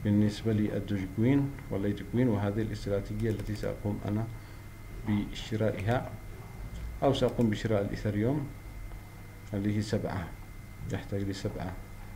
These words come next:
هنا إيثريوم، إيثريوم أنا أحتاج الإيثريوم ب-، آه، لتجميعها كون عملة مستقبلية رائعة. أو بإمكانك ملاحظة أي العملة التي ستسحبها بشكل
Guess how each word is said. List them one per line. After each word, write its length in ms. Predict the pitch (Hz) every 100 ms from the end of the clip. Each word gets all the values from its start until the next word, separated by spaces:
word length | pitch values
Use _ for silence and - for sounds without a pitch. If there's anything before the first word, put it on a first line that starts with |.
| - - - - - 101
هنا 340 | 101 104 101 104
إيثريوم، 460 | 104 98 95 90 -
إيثريوم 800 | 92 95 92 95 98 98 98 98
أنا 140 | 98 98
أحتاج 320 | - - 92
الإيثريوم 540 | 92 95 92 95 95 92
ب-، 480 | 98 95 98 95 95 - - - - - 110
آه، 200 | 101 101
لتجميعها 680 | 92 104 92 92 87 107 107
كون 160 | 101 98
عملة 360 | 95 95 95
مستقبلية 800 | 95 101 - - 92 98 101 95 -
رائعة. 400 | 101 90 90 131 - - - - - - - - - - - 175
أو 100 | 175
بإمكانك 680 | 175 165 165 160 160 - -
ملاحظة 680 | 117 135 127 127 131 127
أي 220 | 120 120 - -
العملة 420 | 120 123 123 117
التي 160 | 113 110
ستسحبها 680 | 113 110 - - 110 107
بشكل 360 | 110 - 107